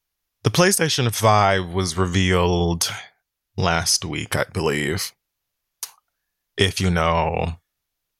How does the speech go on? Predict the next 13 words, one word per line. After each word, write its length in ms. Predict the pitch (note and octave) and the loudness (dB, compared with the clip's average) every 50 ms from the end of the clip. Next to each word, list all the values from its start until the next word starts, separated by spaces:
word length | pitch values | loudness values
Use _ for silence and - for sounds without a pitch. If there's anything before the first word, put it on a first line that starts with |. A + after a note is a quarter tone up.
| _ _ _ _ | _ _ _ _
two 320 | - - - A2 G2+ G2+ | -2 0 0 -2 -2 0
degrees 520 | F#2+ G2+ F#2 F#2+ G2 F#2 F2+ F#2 F2+ E2+ F2 | -2 -2 -2 -2 -2 -2 -2 -2 -2 -2 -2
about 320 | E2 F#2 F2+ F2+ F2 - | -2 0 0 0 0 0
me, 460 | F2+ F#2+ F#2 F#2 F#2+ G#2 A2+ A#2+ A#2 - - _ _ - | 0 0 2 2 4 4 2 2 0 -4 -12 _ _ -2
you 180 | F2+ F#2+ F#2+ | 2 2 4
know 300 | F#2 F2 E2 E2 F2+ F2+ | 4 2 0 0 0 0
that 220 | E2 F2+ E2+ - - | 0 0 -2 -2 -4
PlayStation 880 | - - F2 F2 E2+ - - - E2 E2 E2+ - - E2+ E2+ E2+ - - | -4 -2 -2 0 0 0 -2 -2 -2 -2 0 0 0 0 -2 -4 -4 -2
is, 720 | - E2+ E2 D#2+ D#2 F2 E2+ D#2+ D#2 - - - - - - _ _ _ _ _ _ _ _ _ _ | -2 0 0 0 0 -2 -4 -4 -2 -2 0 0 -2 -2 -6 _ _ _ _ _ _ _ _ _ _
you 160 | - F#2 G2 | 0 2 2
know, 320 | F2 A#1+ A1+ G1+ C2 G2+ F2+ - _ _ _ _ _ _ _ _ _ _ _ _ G2+ | 2 2 0 -2 -2 -4 -4 -6 _ _ _ _ _ _ _ _ _ _ _ _ 0
video 380 | A2 D3 F3 F3+ E3+ D#3 C3 A2 | 2 4 4 4 2 0 0 2
games 520 | G#2 G#2 G2 D#2+ C2+ D2 D2 - - - | 2 0 0 -2 -4 -4 -4 -4 -4 -4